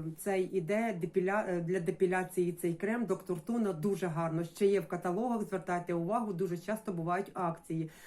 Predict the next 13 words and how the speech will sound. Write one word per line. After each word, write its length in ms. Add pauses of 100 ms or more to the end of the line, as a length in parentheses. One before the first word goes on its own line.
(140)
Я 120
купувала, 580
буду 260
купувати, 480
тому 240
що 160
це 120
дуже 360
крутий 580
засіб. 540 (320)
Тим 140
паче 340
я, 280